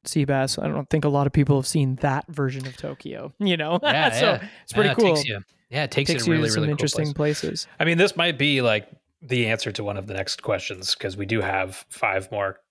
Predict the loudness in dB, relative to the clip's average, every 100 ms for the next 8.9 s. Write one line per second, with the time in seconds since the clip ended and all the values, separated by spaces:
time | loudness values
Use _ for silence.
0 | _ -10 -4 -4 -4 -6 -4 -2 -2 -2
1 | -2 -2 -2 -4 -2 -2 -4 -4 -2 -2
2 | -4 -8 -10 -4 -2 -4 -6 -14 _ _
3 | -6 -2 -2 -2 0 0 0 -2 -6 -8
4 | -8 -4 -2 -2 -4 _ _ _ _ _
5 | -10 -2 0 2 2 0 -4 -2 -4 -4
6 | -4 -4 -4 -2 -2 0 0 0 0 2
7 | 2 2 0 -4 -2 -2 -2 -4 -6 -4
8 | -4 -6 -12 -8 -4 -2 -2 -6 -16